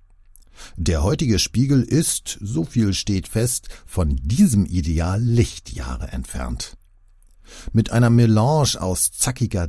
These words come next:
Deutschtümelei, denkfaulem Papageienjournalismus, eitler Geckenhaftigkeit und gnadenlosen Opportunismus hechelt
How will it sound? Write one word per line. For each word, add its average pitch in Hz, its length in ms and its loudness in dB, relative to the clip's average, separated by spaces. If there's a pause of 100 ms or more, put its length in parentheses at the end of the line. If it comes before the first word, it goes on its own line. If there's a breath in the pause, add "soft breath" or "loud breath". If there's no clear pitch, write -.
Deutschtümelei, 92 1300 0
denkfaulem 95 800 -2
Papageienjournalismus, 87 1700 0 (440 loud breath)
eitler 104 480 -2
Geckenhaftigkeit 101 1200 -2
und 165 320 -2
gnadenlosen 110 840 0
Opportunismus 92 960 -2 (200 soft breath)
hechelt - 560 -2